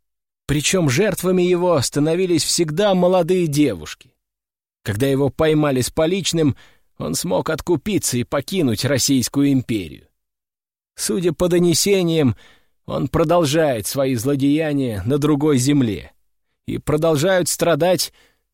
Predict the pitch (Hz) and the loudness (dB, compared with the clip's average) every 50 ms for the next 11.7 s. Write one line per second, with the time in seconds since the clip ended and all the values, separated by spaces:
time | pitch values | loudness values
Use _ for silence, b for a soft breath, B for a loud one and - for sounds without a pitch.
0 | _ - 123 120 139 170 185 160 135 151 185 185 185 190 196 196 156 - 135 117 | _ -6 -2 0 2 2 2 2 2 2 2 2 2 2 2 0 0 0 0 0
1 | 101 90 73 69 - - - _ _ _ _ _ _ _ _ _ _ _ _ _ | 0 -2 -6 -12 -16 -20 -20 _ _ _ _ _ _ _ _ _ _ _ _ _
2 | _ _ _ _ _ 113 104 - 127 127 131 131 131 131 135 151 156 147 139 135 | _ _ _ _ _ -10 -4 -2 2 2 4 4 4 2 2 2 2 2 2 2
3 | 135 131 135 160 170 156 120 101 90 - - - - - 101 98 113 117 110 107 | 2 2 2 0 0 -2 -2 -4 -4 -6 -8 -8 -8 -10 -10 -8 -4 -4 -4 -2
4 | 117 147 156 131 - 139 139 139 135 135 139 143 135 113 - - 165 151 151 151 | -2 -2 -2 -4 -4 -4 -2 0 0 0 0 -2 -2 -4 -2 0 2 2 4 4
5 | 147 147 139 127 101 87 82 - - - _ _ _ _ _ _ _ _ B B | 4 2 2 0 -2 -6 -10 -14 -18 -20 _ _ _ _ _ _ _ _ B B
6 | B B B B - 165 185 160 156 196 233 208 147 - 127 120 113 - 131 135 | B B B B -2 0 0 0 0 0 2 2 2 0 -2 -2 -2 -2 -2 -2
7 | 120 - 156 139 131 120 107 95 - _ - 113 135 147 139 127 - - 139 127 | 0 0 0 0 0 0 -2 -4 -6 _ -8 -6 -4 -2 -2 -2 -2 -4 -4 -4
8 | - - - - 156 156 156 156 151 147 156 156 143 127 120 110 92 82 - - | -6 -8 -4 -2 0 2 2 2 2 2 2 2 0 0 -2 -4 -6 -8 -12 -16
9 | _ _ _ _ _ _ _ _ _ _ _ _ _ - 113 - 143 143 - 175 | _ _ _ _ _ _ _ _ _ _ _ _ _ -16 -10 -8 -8 -6 -4 -4
10 | 170 151 135 120 113 117 135 147 147 147 151 139 131 165 156 131 120 143 156 202 | -2 -2 -2 -4 -2 -2 0 0 0 0 -2 -2 0 0 0 0 0 0 0 0
11 | 202 185 160 135 - - 123 113 - - - 95 87 82 | 0 0 0 -2 -2 -2 -4 -4 -4 -6 -6 -8 -8 -8